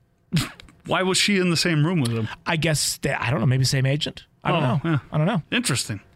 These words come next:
Speaker 2: However, there's a scene where Richard Gere is playing the piano.
Speaker 1: Yes.
Speaker 2: That was not fake. He was really paying, playing the piano. In fact,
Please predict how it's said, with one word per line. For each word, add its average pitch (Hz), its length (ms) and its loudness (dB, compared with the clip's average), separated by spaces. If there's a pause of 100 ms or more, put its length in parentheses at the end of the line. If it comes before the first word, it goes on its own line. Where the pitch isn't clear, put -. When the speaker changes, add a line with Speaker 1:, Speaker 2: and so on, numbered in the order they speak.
(260)
Speaker 2:
However, 240 520 2
there's 208 240 2
a 196 80 4
scene 220 300 2
where 202 100 2
Richard 175 320 0
Gere 180 200 2
is 175 80 0
playing 175 240 2
the 160 60 2
piano. 170 500 2 (280)
Speaker 1:
Yes. 135 260 -2
Speaker 2:
That 156 140 0
was 143 160 0
not 147 180 0
fake. - 360 -4 (400)
He 170 160 2
was 147 140 2
really 165 220 2
paying, 160 380 2 (120)
playing 165 240 2
the 151 60 2
piano. 165 440 2
In 151 140 2
fact, - 540 -4